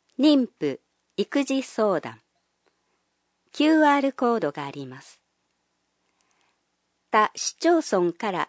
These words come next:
転入された妊婦さんは、健康増進課まで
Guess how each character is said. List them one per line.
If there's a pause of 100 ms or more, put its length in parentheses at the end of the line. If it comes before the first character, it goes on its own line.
転
入
さ
れ
た
妊
婦
さ
ん
は、 (600)
健
康
増
進
課
ま
で